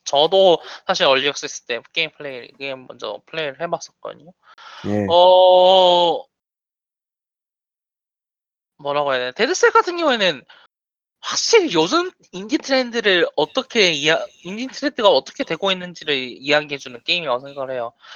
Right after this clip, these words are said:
Speaker 1: 얼리
Speaker 2: 그렇죠.
Speaker 1: 액세스를 적극적으로 이용-, 이용을 하면서 그 업데이트를 또 지속적인 컨텐츠 업데이트를 해주는 그런 게임들이라고 보고, 그런 게임이라고 보고 있거든요. 그런 게임들 중에 가장 성공적인 사례이기도 하고요, 데드셀이.
Speaker 2: 네.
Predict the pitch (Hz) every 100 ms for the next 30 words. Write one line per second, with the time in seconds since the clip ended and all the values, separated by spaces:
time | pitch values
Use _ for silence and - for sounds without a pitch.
0 | - - 160 185 269 269 220 247 196 -
1 | - 180 302 - 269 226 175 175 175 127
2 | 151 175 180 196 190 190 233 - 170 165
3 | 170 92 147 _ 196 208 _ 214 185 185
4 | 175 - 185 - 160 175 - 170 147 147
5 | 190 202 202 - - - 143 - 131 123
6 | 123 151 170 160 135 - 165 170 156 139
7 | 123 117 120 123 127 117 _ - - _
8 | - 196 220 226 220 190 220 208 165 135
9 | 135 - 117 143 - _ _ _ - 196
10 | 254 262 247 247 202 175 135 135 208 226
11 | 254 240 165 170 156 139 135 113 185 156
12 | 120 113 117 107 - 180 - - - -
13 | 107 104